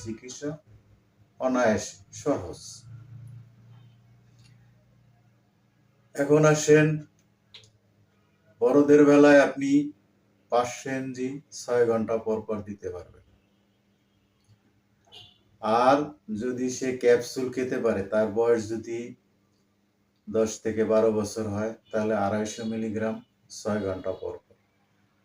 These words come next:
আর এর নিচে যাদের বয়স থাকবে, তাদেরকে অবশ্যই আপনি per কেজি হিসাবে যে বিশ থেকে পঞ্চাশ এমজি দেওয়া যায়, এই অনুসারে সে যতটুকু পাবে, ততটু-, ততটুকু আপনি প্রয়োগ করবেন।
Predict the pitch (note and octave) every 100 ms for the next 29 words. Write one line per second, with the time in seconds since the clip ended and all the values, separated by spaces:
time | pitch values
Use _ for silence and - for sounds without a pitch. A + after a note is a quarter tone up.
0 | _ _ _ A#2 B2 B2 C#3 C3+ C#3+ D#3+
1 | D3+ D3 C#3 C#3+ B2 B2 B2 C3+ C3 C3
2 | A#2+ A2+ B2 A2+ C3 A2+ A#2+ B2 C3+ A#2
3 | A2 A#2+ - G#2+ A2 A2 A#2 A2 A#2 A2+
4 | A2+ A2+ A2 A#2 _ _ _ _ _ _
5 | _ G#2+ G#2+ A2 A2+ - A#2+ A2+ A2+ A2+
6 | A2 A2+ A2 A2+ G#2+ G#2 G#2+ A2 A2 A2
7 | A2+ _ _ _ _ A#2 A#2 A2+ A2+ A2
8 | A2 A2+ A#2 - A#2 G#2 A2 A#2 A2+ A2+
9 | A2+ A2+ G#2 G2+ A2 _ _ _ _ -
10 | A2 G#2+ A2+ G#2 _ _ - A2+ A#2 G#2+
11 | A2 G#2+ G2+ G#2 G2+ G#2+ G2 - - -